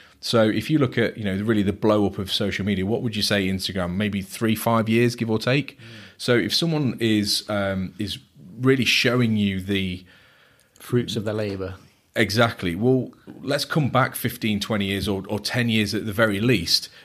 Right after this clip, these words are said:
Speaker 1: as to when it actually, actually started, and then it may put it into,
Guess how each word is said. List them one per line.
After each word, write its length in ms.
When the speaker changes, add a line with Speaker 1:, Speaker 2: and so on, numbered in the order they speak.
Speaker 1:
as 160
to 100
when 140
it 60
actually, 680
actually 300
started, 580
and 160
then 320
it 140
may 280
put 200
it 80
into, 500